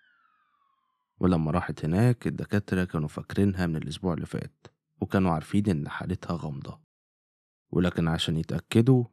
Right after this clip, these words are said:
عملوا لها كل التحاليل والإشعاعات الممكنة، ولكن كل النتائج كانت طبيعية،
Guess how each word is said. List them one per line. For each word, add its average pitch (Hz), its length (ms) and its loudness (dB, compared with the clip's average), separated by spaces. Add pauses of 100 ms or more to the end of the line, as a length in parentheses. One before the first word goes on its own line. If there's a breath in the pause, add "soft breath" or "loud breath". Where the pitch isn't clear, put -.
(100)
عملوا 95 440 4
لها 92 120 -4
كل 90 300 0
التحاليل 92 760 2
والإشعاعات 87 520 -2
الممكنة، 76 580 -6 (1040)
ولكن 95 380 0
كل 95 240 2
النتائج 107 680 0 (260)
كانت 123 280 2
طبيعية، 73 520 -6